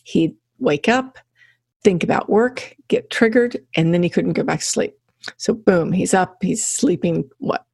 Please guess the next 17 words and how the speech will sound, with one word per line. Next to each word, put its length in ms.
three, 280
four 220
hours 300
a 40
night 180
at 100
the 80
most. 480
It's 240
taken 380
his 180
health 380
down. 340
He's 280
not 200
feeling 360
good. 340